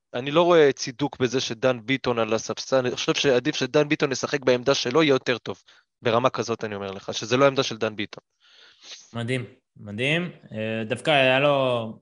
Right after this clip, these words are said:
Speaker 2: ממש, אה, אחלה עונה שעברה גם. אני כן מסכים
Speaker 1: כן,
Speaker 2: איתך
Speaker 1: אבל זה,
Speaker 2: שהתפוקה
Speaker 1: זה
Speaker 2: שלו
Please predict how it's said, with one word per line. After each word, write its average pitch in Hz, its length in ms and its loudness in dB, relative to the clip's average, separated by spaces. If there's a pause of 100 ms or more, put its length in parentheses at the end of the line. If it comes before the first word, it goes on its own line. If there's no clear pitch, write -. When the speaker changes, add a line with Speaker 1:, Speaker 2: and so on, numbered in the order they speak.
(100)
Speaker 2:
ממש, 117 440 -6
אה, 127 500 0
אחלה 127 200 -2
עונה 123 180 -2
שעברה 117 420 -2
גם. 175 260 0 (640)
אני 113 200 0
כן 151 160 2
מסכים 165 280 6
Speaker 1:
כן, 220 160 8
Speaker 2:
איתך 170 120 6
Speaker 1:
אבל 151 120 8
זה, 135 160 0
Speaker 2:
שהתפוקה 151 200 6
Speaker 1:
זה 151 80 6
Speaker 2:
שלו 160 100 8